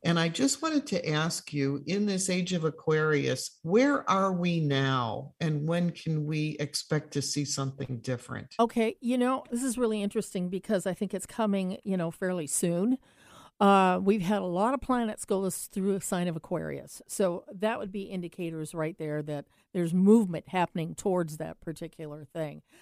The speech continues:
Speaker 2: Like Saturn is in Aquarius right now. Jupiter went through Aquarius not too far long ago. And, you know, uh, those are, those are markers along the way. This is,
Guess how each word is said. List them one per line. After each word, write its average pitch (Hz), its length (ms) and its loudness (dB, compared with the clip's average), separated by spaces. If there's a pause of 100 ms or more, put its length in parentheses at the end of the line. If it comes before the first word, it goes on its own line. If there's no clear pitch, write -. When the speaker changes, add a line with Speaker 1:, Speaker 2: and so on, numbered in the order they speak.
(200)
Speaker 2:
Like 175 160 -8
Saturn 185 480 -4
is 151 220 -8
in 156 100 -4
Aquarius 151 640 -6
right 170 160 -2
now. 165 160 -6
Jupiter 202 480 -4
went 160 240 -8
through 160 220 -4
Aquarius 156 580 -4
not 165 260 -6
too 170 160 -2
far 156 280 0
long 151 240 -2
ago. 151 400 -6 (560)
And, 190 480 -2
you 196 100 -2
know, 180 400 -2 (100)
uh, 190 240 -4
those 233 280 2
are, 269 240 0
those 214 320 0
are 214 220 2
markers 202 920 4
along 175 300 0
the 160 100 -2
way. 156 240 -6
This 160 160 -6
is, 180 160 -6